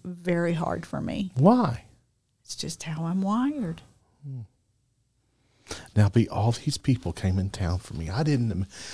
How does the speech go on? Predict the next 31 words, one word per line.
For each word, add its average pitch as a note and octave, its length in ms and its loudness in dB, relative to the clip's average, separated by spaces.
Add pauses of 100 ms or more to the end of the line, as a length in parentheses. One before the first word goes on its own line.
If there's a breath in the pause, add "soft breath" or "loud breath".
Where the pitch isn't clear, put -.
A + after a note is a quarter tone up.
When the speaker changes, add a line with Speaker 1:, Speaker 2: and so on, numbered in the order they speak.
(100)
Speaker 1:
Oh, A#3 200 10
Speaker 2:
now, B2+ 120 12
Speaker 1:
it - 120 4
killed C#3 120 12
Speaker 2:
all F#3+ 160 12
those E3 260 8
Speaker 1:
me. A3 60 2
Speaker 2:
people E3 320 6
were A2+ 120 4
inconvenienced. G2+ 600 6
Speaker 1:
Convenience. C3 760 6 (140)
Driving G3+ 520 4
here G#3+ 680 2
and - 100 -2
Speaker 2:
Oh. - 360 2
Speaker 1:
spending G3+ 440 4
time F#3 600 0
and, E3+ 200 -2
yeah. - 180 -4 (1600 loud breath)
Speaker 2:
Number D3+ 220 12
four D3+ 260 10
for C#3+ 160 8
me, A#2 140 12
fall C#3+ 320 10
in C#3 80 12
love B2 260 12
and A2+ 100 8
make G#2+ 180 6
some G2 200 8
memories. F#2 560 4 (300)
Speaker 1:
Mm. G3 440 6